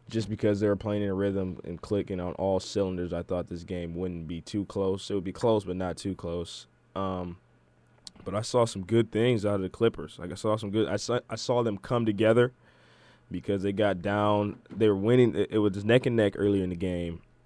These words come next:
and then midway through they got down. But,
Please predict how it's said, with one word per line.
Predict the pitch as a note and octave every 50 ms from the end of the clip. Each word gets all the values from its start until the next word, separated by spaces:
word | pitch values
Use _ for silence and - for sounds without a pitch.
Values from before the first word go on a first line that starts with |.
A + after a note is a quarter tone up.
| _ _
and | - - E2 E2 E2+
then | E2+ F2 F2 E2+ E2 E2+ F#2
midway | G2 G2+ F#2+ F#2+ G2 F#2+ F#2+
through | - - - G#2 G2+ G2 F#2+ F2+
they | D#2+ F2+ F2+
got | E2+ F#2 F2 E2+ D#2+ -
down. | F2+ F2+ F2+ F2+ E2+ E2 E2 D#2+ D#2+ - _ _ _ _ _ _ _ - - - -
But, | E2 F2+ F2 F#2+ F#2+ F2 D#2 -